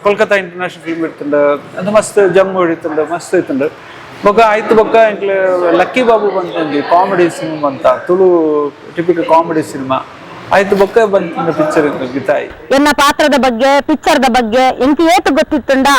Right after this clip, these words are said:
Speaker 2: ಆತು ಪಂತೆ. ಆ, ನಿಕ್ಲು ಪಿಕ್ಚರ್ ತೂದು, ಆ, ಸಪೋರ್ಟ್ ಮಲ್ಪೋಡು ಒಂಜಿ ಎಡ್ಡೆ ಪಿಕ್ಚರ್. ಆ, ಎಂಕ್ಲ್ನ ಊರ್ದ ದೈವ ದೇವರೆಲ್ಲ ಆಶೀರ್ವಾದ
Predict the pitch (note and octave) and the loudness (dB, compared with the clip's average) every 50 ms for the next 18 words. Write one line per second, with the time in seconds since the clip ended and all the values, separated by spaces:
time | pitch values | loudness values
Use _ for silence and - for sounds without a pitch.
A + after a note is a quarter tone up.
0 | A3+ A#3 A#3+ - B3 - A#3+ B3 C#4+ B3+ - A#3+ A#3+ D#4 - - - - - - | 2 2 0 -2 -2 0 2 0 0 0 2 2 2 2 0 -2 -10 -10 -8 -8
1 | - F#3+ - A#3+ B3 B3+ B3+ B3+ C4 C#4+ C#4+ - E4+ B3 D#4 D4+ - - F#4+ E4+ | -8 -4 0 0 2 4 4 4 2 2 2 2 0 2 2 0 0 2 2 2
2 | E4 E4 C#4 - - D#4+ E4 E4+ C4 D#4 E4 F4+ - - - - - - - - | 2 2 0 -2 -2 0 2 4 4 4 2 2 0 -6 -14 -18 -16 -18 -12 -4
3 | - C4 C#4 C#4 - D#4 C4 - F4+ F4+ - E4 D4 C4+ A#3+ - C4 B3 A#3+ C4 | 0 0 0 2 0 0 2 2 2 2 2 2 2 2 2 2 2 2 4 4
4 | D4 C#4 - - A#3 B3 A#3 A#3 B3+ B3 A3 A3 A#3 F#4+ F#4+ - C#4+ - - - | 2 2 0 0 0 2 2 4 2 2 2 2 0 0 2 2 0 -2 0 2
5 | E4 D4+ C4 C4+ D#4 - - - - - - - - - - - A#3 A#3+ B3 B3 | 2 4 4 4 2 0 -4 -12 -14 -14 -12 -12 -12 -12 -4 -2 0 2 2 4
6 | A#3+ C4 C#4 C4+ - D#4 D4 C#4+ C#4 C4+ B3+ A#3+ A#3 A3 - - - - A#3+ C4 | 4 2 2 2 2 2 2 4 2 2 4 4 2 0 0 -4 -10 -4 0 2
7 | D4+ E4 E4+ D4 B3 C#4 B3+ G3 G#3+ B3 C#4+ D4 D#4 D#4 C4+ A3 C4 C4 C4+ C#4+ | 2 4 4 4 4 2 4 4 4 2 4 4 2 2 4 4 4 4 4 4
8 | C#4 C4+ B3+ C4 C4 B3 A#3 A3+ A#3+ C4 - E4 C#4+ C4+ C4 B3+ A3+ | 4 4 2 2 2 4 4 4 2 0 0 0 2 2 2 2 2